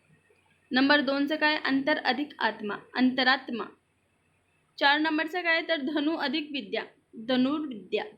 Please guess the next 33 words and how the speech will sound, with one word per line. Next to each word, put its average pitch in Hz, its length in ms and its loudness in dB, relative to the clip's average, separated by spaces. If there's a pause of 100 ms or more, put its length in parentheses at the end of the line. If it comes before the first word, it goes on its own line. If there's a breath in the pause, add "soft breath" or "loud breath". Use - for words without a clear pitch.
(1400)
तीन 285 180 2
नंबरचं 294 400 2
नसलं 285 340 -2
वाचलं 277 340 -2
तरी 277 160 -2
चालेल. 277 360 0 (120)
बाकीचे 285 420 0
हे 311 140 2
तीन 320 300 0
प्रश्न 320 300 0
आपले 294 340 2
तयार 254 240 4
होते 220 240 -2
इथे. 202 260 -6 (1000)
शहाऐंशी 311 480 4
नंबरचा 311 400 4
प्रश्न 302 320 2
आपल्या 269 260 2
समोर 269 300 0
आहे. 285 100 0 (400 loud breath)
हा 269 100 8
तर 302 160 2 (100)
खूप, 302 400 -4 (340)
खूप 370 220 4
महत्त्वाचा 247 600 0
आहे. 233 60 -2
शहाऐंशी 262 440 0
नंबरचा 208 420 -6 (420 soft breath)
खूप 359 200 2
एक्झाममध्ये 311 500 4
आलेला 254 260 4
आहे 233 80 2
बघा, 196 200 -4